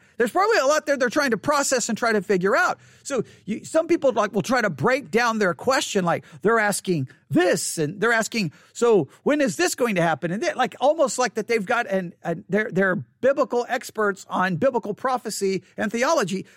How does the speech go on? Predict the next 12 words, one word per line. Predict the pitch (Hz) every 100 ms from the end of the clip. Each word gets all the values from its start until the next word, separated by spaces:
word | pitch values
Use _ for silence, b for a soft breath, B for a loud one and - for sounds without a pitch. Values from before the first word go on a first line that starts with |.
| B - -
Remember, | 320 381 285
they, | 285
they're, | 233 254
the | 247 220
disciples | 190 214 311 349 311 233
are | 240
constantly | - 311 349 - 247 269
confused | 247 226 262 285 208 277
by | 240
so | - - - 403 403
many | 370 247 180
things. | 127 143 107 117